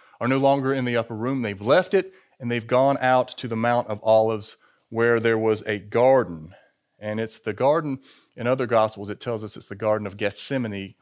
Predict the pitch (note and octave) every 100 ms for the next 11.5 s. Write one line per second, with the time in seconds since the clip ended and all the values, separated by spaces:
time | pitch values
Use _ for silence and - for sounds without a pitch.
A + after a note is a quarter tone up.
0 | - G#2+ - A2+ A2+ A2 - - - _
1 | _ B2 B2+ A2 F#2 F2+ _ _ - G2
2 | E2 F2 - - - _ _ _ - A2+
3 | A2+ G#2+ G#2+ _ C3+ C3+ B2+ C3 A#2 C3+
4 | D3 D#3 C#3 B2 A2 - _ _ _ _
5 | _ - A2+ C3 D#3+ A#2+ A2+ - - -
6 | _ _ _ A2 G#2 G#2+ G2 F2 D#2+ D#2+
7 | F#2+ - _ _ _ _ - A#2+ A#2 A2
8 | G#2+ A2+ _ _ _ - A2 A#2+ A2+ A2
9 | G#2+ G#2 G#2 - G2+ F#2 F#2 - A#2 C3
10 | B2 - B2 A#2 A2+ _ _ - A#2+ B2
11 | A#2+ G2+ F2 E2 -